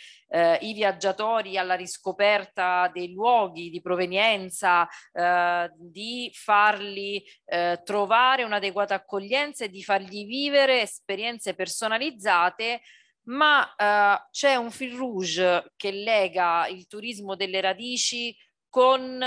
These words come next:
l'industria del turismo e l'economia dei territori.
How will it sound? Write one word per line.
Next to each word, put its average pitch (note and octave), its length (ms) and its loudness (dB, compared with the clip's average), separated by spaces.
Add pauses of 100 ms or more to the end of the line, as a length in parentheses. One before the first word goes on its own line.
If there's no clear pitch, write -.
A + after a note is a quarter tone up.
(180)
l'industria G#3 1300 -4
del F#3 260 -6
turismo B3 720 -2
e B3 80 2
l'economia A3+ 540 -4
dei G3 160 -2
territori. E3 840 -2